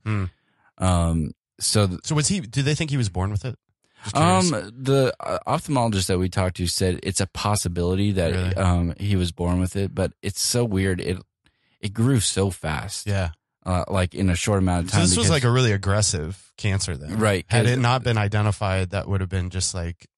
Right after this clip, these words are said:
Speaker 1: it would have
Speaker 2: It c-
Speaker 1: expanded beyond the eye
Speaker 2: yeah,
Speaker 1: really
Speaker 2: it coulda
Speaker 1: quickly.
Speaker 2: got, and it actually would have caused him a lot of pain 'cause, um, they said the, the tumor actually had got, had grown so big that it was starting to put pressure on his
Speaker 1: Mm.
Speaker 2: eye.
Speaker 1: Yeah.
Speaker 2: Um,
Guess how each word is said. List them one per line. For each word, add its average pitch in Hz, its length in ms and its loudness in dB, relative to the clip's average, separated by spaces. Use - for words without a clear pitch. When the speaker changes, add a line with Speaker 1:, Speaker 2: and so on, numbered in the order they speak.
Speaker 1:
it 95 100 -4
would 98 140 2
have 90 200 -4
Speaker 2:
It 104 140 -8
c- 113 60 4
Speaker 1:
expanded 107 380 2
beyond 95 240 0
the 92 80 -2
eye 92 120 0
Speaker 2:
yeah, 101 160 4
Speaker 1:
really 98 100 4
Speaker 2:
it 98 60 0
coulda 98 140 4
Speaker 1:
quickly. 95 180 2
Speaker 2:
got, 95 120 -2
and 117 160 2
it 98 40 -2
actually 101 300 0
would 90 120 2
have 87 220 -2
caused 87 280 -2
him 87 80 0
a 87 40 0
lot 85 120 -2
of 87 80 -8
pain 90 220 0
'cause, 92 260 -6
um, 87 440 -2
they 107 160 2
said 92 380 0
the, 78 460 -2
the 90 180 -10
tumor 104 400 2
actually 85 300 -2
had 85 100 -6
got, 90 280 -2
had 95 220 -6
grown 90 220 -2
so 87 160 -4
big 87 220 -4
that 87 80 -4
it - 20 -4
was - 100 -6
starting 87 280 -6
to 78 60 -8
put - 200 -12
pressure 80 420 -8
on 95 220 -2
his 87 160 -4
Speaker 1:
Mm. - 40 -10
Speaker 2:
eye. 73 380 -12
Speaker 1:
Yeah. 90 260 -2
Speaker 2:
Um, 82 460 0